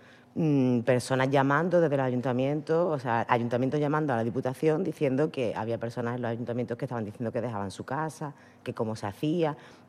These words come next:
que sí, dónde llevaban las mantas que tenía. Entonces se creó un poco esa situación en la que, bueno, la gente, mm, quería tener una respuesta. Y lo primero que se hace,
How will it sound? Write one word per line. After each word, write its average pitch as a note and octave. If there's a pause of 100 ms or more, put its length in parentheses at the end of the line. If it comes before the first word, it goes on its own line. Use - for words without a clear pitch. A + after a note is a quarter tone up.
que B2+
sí, C3+
dónde A#2+
llevaban A#2+
las A#2
mantas A#2+
que -
tenía. C#3+ (400)
Entonces C#3+
se D3
creó C#3+
un C3+
poco C#3+
esa A#2
situación B2
en D3
la D3+
que, A2
bueno, A2+
la C#3+
gente, A2+
mm, F#2
quería A2+
tener B2
una A#2
respuesta. G2+
Y F#2
lo G#2
primero G2+
que A#2+
se A#2+
hace, B2